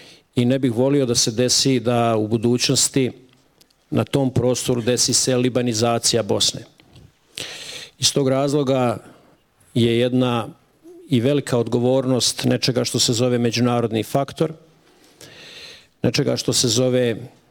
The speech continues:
Evropska unija, i zato mi je želja da i danas sa ovog skupa iz ove prostorije,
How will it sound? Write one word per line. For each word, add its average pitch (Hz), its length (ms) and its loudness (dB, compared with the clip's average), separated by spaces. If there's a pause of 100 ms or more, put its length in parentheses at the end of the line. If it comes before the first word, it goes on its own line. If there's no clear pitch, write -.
(420)
Evropska 127 540 0
unija, 139 480 2 (1000)
i 123 60 2
zato 123 320 0
mi 123 120 2
je 117 420 0
želja 127 420 2
da 113 180 0
i 113 80 0
danas 123 360 0
sa 117 120 0
ovog 120 220 0
skupa 127 500 0
iz 110 260 -2
ove 123 300 2
prostorije, 123 1120 0